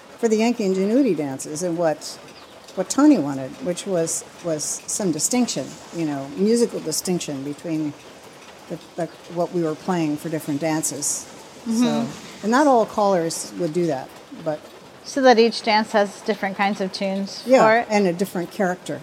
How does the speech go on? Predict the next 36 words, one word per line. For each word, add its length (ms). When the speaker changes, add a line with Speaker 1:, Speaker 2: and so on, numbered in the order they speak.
Speaker 2:
Yeah. 260
Speaker 1:
Yeah. 180
I 60
mean, 140
and 140
that's 200
a 80
way 280
he 180
would 220
craft 640
the 100
evening. 480
So 340
in 100
a 80
way, 560
I 100
kind 240
of 120
learned 300
to 60
craft 440
an 120
evening 600
that 220
way 320
as 160
well. 340
If 80
I 120
were 100
working 400
with 100
another 340
caller, 460